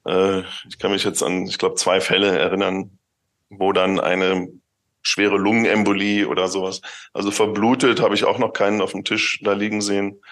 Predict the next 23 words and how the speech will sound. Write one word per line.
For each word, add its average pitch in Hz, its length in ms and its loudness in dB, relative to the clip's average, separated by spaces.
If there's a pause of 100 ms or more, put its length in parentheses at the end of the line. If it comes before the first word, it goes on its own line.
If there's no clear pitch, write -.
(320)
Das - 180 0
ist - 380 -4 (400)
praktisch 101 680 0
ausgeschlossen, - 720 -2 (220)
ne? 101 180 -4 (180)
Und 95 220 -6
man 104 120 2
sagt 101 220 2
auch, 104 120 2
die 110 100 -2
Narkose 113 460 2
ist 101 80 2
eigentlich 104 240 0
die 98 220 0
sicherste 107 420 2
Situation 107 500 0
überhaupt, 107 400 2
die 107 40 0
man 101 120 0
sich 95 160 -6
vorstellen 101 440 0
kann, 107 300 0
weil 98 260 2